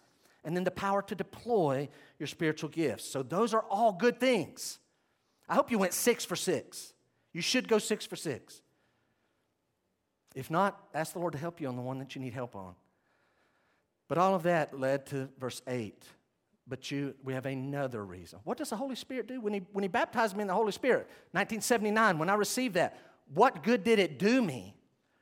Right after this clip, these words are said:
Write this thought. Acts chapter one, verse number eight is clear that one of the primary functions of the Holy Spirit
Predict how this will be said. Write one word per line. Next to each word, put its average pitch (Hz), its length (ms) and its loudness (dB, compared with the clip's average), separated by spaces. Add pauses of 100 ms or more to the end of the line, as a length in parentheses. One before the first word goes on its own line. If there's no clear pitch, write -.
Write 156 200 0
this 156 140 -4
thought. 151 380 2 (960)
Acts 185 200 2
chapter 202 260 0
one, 180 220 4
verse 165 180 0
number 160 220 2
eight 185 180 2
is 151 80 -2
clear 214 440 0
that 147 220 0 (160)
one 190 260 2
of 202 60 2
the 196 100 0
primary 247 600 4
functions 233 460 2
of 208 80 0
the 180 80 4
Holy 214 180 4
Spirit 233 420 2